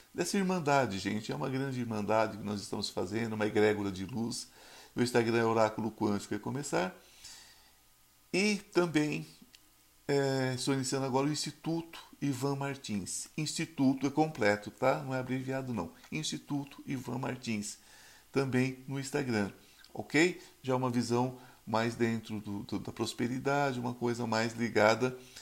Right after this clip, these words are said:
à, à, à, à prosperidade, tá? Mas sempre com um pezinho no espiritual, ok? Não tem uma coisa sem outra. Então, se você gostou do meu podcast, me, me siga, né? Convida seus amigos, familiares para me seguirem também.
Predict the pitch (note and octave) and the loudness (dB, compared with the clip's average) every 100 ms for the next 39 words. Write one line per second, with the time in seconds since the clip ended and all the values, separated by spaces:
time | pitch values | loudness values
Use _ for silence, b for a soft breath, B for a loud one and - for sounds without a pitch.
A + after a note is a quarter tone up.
0 | B B - - A2+ A2 B2 A2 - A#2+ | B B -8 2 4 4 4 2 2 0
1 | G#2+ G#2 G2+ G2+ - - A#2 - D3 D3 | 2 2 2 -2 -6 -8 -6 0 0 0
2 | - C3+ B2 A2 F#2 - - E3 E3 B | -2 -2 -2 -4 -6 -6 -2 0 -2 B
3 | - G3+ G3+ E3+ D#3+ D#3 D#3 - B B | -8 -4 -2 -2 -2 -4 -8 -10 B B
4 | B _ C#3 C3+ C3+ D3+ - B2 B2 A2+ | B _ -2 0 -2 -6 -4 4 4 4
5 | B2 B2 A#2+ B2 B2 A#2+ A#2 A2+ G#2+ F#2+ | 2 2 2 0 0 -2 -2 0 2 2
6 | - - - _ - A2 C#3 D3 D3+ C3 | 2 -12 -20 _ -10 -4 2 2 2 -2
7 | C3 B2 A#2+ A#2+ A#2+ A2+ A2+ G#2+ C3+ A#2 | -2 -2 0 -2 0 0 0 -4 -6 -6
8 | - - B B B - E3 E3 E3+ D#3 | -8 -12 B B B -6 -2 0 2 2
9 | D3 C3+ B2+ B2 A2+ A2+ G#2+ G#2+ A#2 C3+ | 2 2 0 0 0 0 0 -2 -2 -2
10 | C#3+ C#3+ C3 C#3 C3+ - C#3 - E3+ A#2+ | -2 -2 -6 -6 -8 -8 -8 -6 -4 -4
11 | A2+ - - - B2+ B2+ A#2+ A#2+ G#2+ - | -6 -8 -20 -8 -8 -4 -2 0 -2 -4
12 | G#2 G#2 G#2+ A#2+ A2 G#2+ G#2 A#2 A#2 C3 | -4 -2 0 -2 -4 -4 2 2 2 -2
13 | B2+ B2 C3+ B2 B2 B2 C3+ G#2+ | -4 -6 -6 -4 -4 -6 -6 -6